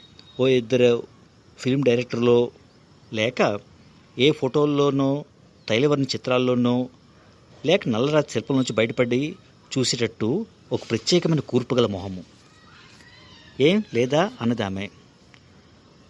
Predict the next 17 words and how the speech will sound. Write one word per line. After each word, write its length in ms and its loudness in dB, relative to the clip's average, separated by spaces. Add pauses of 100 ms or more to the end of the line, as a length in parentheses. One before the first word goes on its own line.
ఉన్నది 260 4
అన్నట్లు 320 -2
తలూపాను. 560 -8 (1040)
ఆ 60 0
పుస్తకం 400 0
వెనక 460 0 (600)
వంద 200 2
అంకె 280 -2
వేసుంది. 500 -4 (1120)
"వంద 180 0
రూపాయలా? 600 2 (640)
దాని 180 -2
వెల? 300 -2 (1040)
లేక 500 -2 (440)
వంద 140 2
నయా 220 2
పైసలా?" 520 0